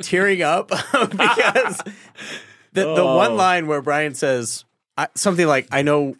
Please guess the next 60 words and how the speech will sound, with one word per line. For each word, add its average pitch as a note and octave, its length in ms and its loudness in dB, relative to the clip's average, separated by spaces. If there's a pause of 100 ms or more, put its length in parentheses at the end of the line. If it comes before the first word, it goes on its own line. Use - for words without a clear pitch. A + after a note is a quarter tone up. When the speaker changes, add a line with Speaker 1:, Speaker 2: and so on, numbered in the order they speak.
(120)
Speaker 1:
there C3+ 120 2
will C3+ 60 2
be C3 140 0
many C3 240 0
years, A#2+ 340 0
Winifred," A#2 640 -2 (180)
we F3 80 4
didn't D#3 120 0
use D3 120 -2
her C#3+ 180 2
full C3+ 200 -4
name, A#2 320 -2 (100)
Speaker 2:
Yeah. F2 280 -4 (320)
Speaker 1:
"when C#3+ 160 0
I C#3+ 140 4
will D#3 140 2
not C#3 240 2
be, B2 420 -2
but D#3 120 -2
will D#3+ 80 0
you D#3 140 2
listen D3+ 220 -2
to C#3+ 40 -4
the C3+ 100 -2
song C3 300 0
and B2+ 120 -4
think C3 180 -4
of C3 80 -4
me?" C#3+ 100 2
And D3 100 2
I D3 60 4
was D3 100 0
like, D3+ 140 2
<gasps> - 40 -6
"I A4 840 2
gotta A#4 160 2
get A4+ 160 2
three A4+ 320 2
eighty." G#4 240 2 (320)
Speaker 2:
<laughs> - 0 -
I C5+ 140 4
gotta - 260 0
pull D4 180 0
three C#4+ 200 -4
eighty. B3 160 2
Speaker 1:
I - 60 -6
gotta G3+ 240 -8 (120)
Speaker 2:
You F3+ 120 2
can G#3+ 140 0
picture F3+ 320 0
Eric's C3 320 2
playlist. A2+ 640 0
It G#2+ 60 0
goes G#2+ 260 0
directly G#2 480 2
from, F#2+ 240 -2
like, F2 220 -4
Taylor G2+ 340 0
Swift's F2+ 520 -2 (240)
Trouble, G#2 540 0